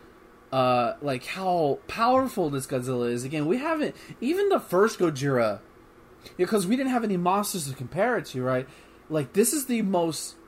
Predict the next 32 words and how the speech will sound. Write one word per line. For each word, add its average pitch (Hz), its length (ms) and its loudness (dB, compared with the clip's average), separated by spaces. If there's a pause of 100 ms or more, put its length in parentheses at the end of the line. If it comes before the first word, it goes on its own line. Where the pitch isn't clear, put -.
(100)
up 190 180 6
until, 262 360 0 (600)
up 208 200 6
until 285 200 -2
this 202 160 2
point, 120 320 -4
'cause 127 400 -6 (160)
we, 131 100 -4
we 123 140 -6
still, 131 320 -6
there's 127 220 -6
a, 123 40 -8
still 135 220 -6
a 117 40 -8
certain 123 280 -8
one 117 100 -6
we're 113 80 -10
gonna 113 140 -10
get 110 180 -12
to. 113 120 -16 (320)
This 202 180 2
is 285 100 -4
the 262 80 0
most 165 280 -2
terrifying 240 800 -2
and 160 120 -6
most 147 220 -4
powerful 175 400 -2
Godzilla 135 400 -4
we've 117 180 -10
seen 110 400 -10 (400)
yet. 104 440 -12